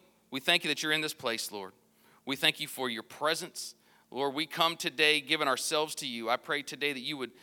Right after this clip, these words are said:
speak through me, that my words would be your words, and that you would minister to our hearts in a way that only you can do it, Lord. We give you permission today to poke at our pride, to poke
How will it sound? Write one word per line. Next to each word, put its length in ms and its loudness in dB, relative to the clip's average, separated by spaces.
speak 400 -2
through 140 2
me, 160 4
that 80 2
my 180 6
words 380 2
would 100 -10
be 80 -8
your 280 -2
words, 300 -12
and 120 0
that 160 0
you 180 -4
would 300 -10
minister 420 0
to 160 -6
our 140 6
hearts 400 2
in 160 -2
a 40 -2
way 140 2
that 100 0
only 220 -2
you 140 -6
can 160 -10
do 140 -6
it, 60 -12
Lord. 200 -6
We 100 -2
give 180 0
you 100 -6
permission 420 0
today 240 4
to 80 -2
poke 400 0
at 80 2
our 100 6
pride, 520 6
to 60 -8
poke 380 4